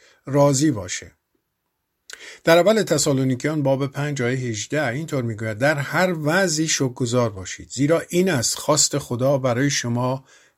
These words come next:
در مسیح عیسی." در زندگی همه کمبود هست، در زندگی همه مشکلات هست. اتفاقات بد و ناگورا-، ناگوار برای اکثر مردم میفته. چطور می‌شه برای اونها شکرگزار بود؟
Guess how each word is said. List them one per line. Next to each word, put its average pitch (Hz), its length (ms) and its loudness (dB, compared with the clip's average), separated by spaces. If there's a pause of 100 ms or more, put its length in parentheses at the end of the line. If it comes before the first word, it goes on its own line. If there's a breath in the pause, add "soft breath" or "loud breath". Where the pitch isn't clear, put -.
در 120 180 0
مسیح 113 500 -2
عیسی." 98 380 -4 (1120 loud breath)
در 202 140 10
زندگی 180 380 2
همه 196 520 0
کمبود 127 540 -4
هست، - 380 -14
در 139 140 0
زندگی 135 360 -2
همه 151 500 -2
مشکلات 117 680 -4
هست. - 380 -10
اتفاقات 135 640 0
بد 135 280 2
و 139 100 0
ناگورا-، 127 640 -2
ناگوار 131 640 0
برای 131 240 0
اکثر 160 480 0
مردم 151 420 0
میفته. 107 560 -6 (580 soft breath)
چطور 254 300 6
می‌شه 170 260 0
برای 135 260 2
اونها 143 260 0
شکرگزار 120 600 -4
بود؟ 95 240 -16